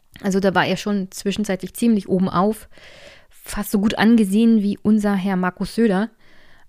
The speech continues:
Aber das nimmt jetzt auch mit zunehmender Zeit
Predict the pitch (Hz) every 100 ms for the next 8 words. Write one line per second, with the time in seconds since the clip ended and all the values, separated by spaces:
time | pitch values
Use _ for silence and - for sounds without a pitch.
0 | - 170 185 180 170 165 - - - -
1 | - 202 202 202 190 185 - 175 196 _
2 | - 185 190 - - 226 240 220 208 220
3 | 214 202 196 - 185 190 190 190 -